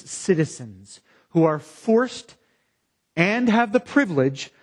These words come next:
to sojourn here now, of being about the business of God until we're called home. These are the three cries of great men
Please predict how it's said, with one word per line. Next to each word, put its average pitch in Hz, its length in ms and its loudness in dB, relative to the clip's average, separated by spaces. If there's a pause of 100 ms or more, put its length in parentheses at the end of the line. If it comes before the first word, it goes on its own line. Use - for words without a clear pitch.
(160)
to 190 100 2
sojourn 165 960 0
here 151 420 0
now, 143 500 -4 (1160)
of 135 180 -12
being 202 220 2
about 180 340 2
the - 60 -10
business 156 500 0
of 117 100 -8
God 123 360 0
until 110 260 -14
we're 113 160 -12
called 107 320 -12
home. 98 320 -20 (420)
These 147 440 0
are 151 60 2
the 127 120 -4
three 135 320 -4
cries 110 680 -8 (760)
of 101 220 -20
great 123 440 -4
men 117 400 -10